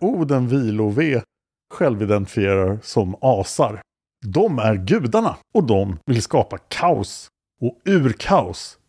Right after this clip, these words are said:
tänker de skapa ordning. Det här är de tre mest aktiva ever i den här världen. De tittar sig runt. Vad ska vi göra?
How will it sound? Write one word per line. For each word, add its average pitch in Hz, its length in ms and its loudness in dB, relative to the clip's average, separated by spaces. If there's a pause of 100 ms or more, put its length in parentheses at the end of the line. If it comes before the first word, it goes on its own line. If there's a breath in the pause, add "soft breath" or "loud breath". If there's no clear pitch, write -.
(120)
tänker 110 280 0
de 98 120 -2
skapa - 500 -4 (160)
ordning. 104 580 0 (400)
Det 123 100 0
här 151 200 4
är 110 140 0
de 110 180 0
tre 117 260 0
mest 110 340 -4
aktiva 107 600 0 (560)
ever 139 500 0
i 120 40 2
den 110 120 0
här 107 120 0
världen. 110 380 0 (520)
De 170 200 2
tittar 180 260 0
sig 135 140 2
runt. 139 360 -2 (180)
Vad 180 160 0
ska - 120 -6
vi 147 80 0
göra? 117 340 2